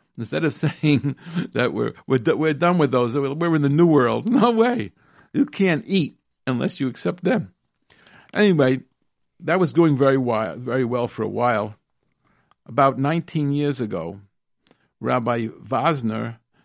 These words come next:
from the Shevet HaLevi, passed away recently, discussed the concern that modern breeding methods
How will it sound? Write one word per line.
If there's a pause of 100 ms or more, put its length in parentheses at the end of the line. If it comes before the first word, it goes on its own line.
(160)
from
the
Shevet
HaLevi, (220)
passed
away
recently, (1400)
discussed
the
concern
that
modern
breeding
methods